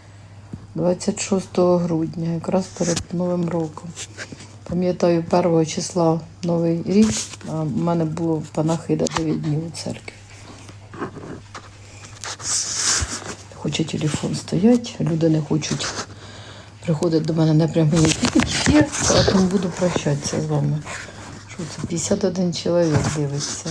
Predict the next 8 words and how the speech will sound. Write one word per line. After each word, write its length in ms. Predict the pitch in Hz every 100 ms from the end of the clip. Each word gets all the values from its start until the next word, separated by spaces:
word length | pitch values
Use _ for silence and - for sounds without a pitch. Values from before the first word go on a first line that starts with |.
| 185
Ну, 160 | 240 220
по-, 80 | - - - - - - - - - - - - -
Саша, 440 | - 247 208 - 208
а 20 |
ну 140 | 294
сердечок 680 | 294 294 233 202 165 165 -
там 160 | 165 156
мені 340 | 156 160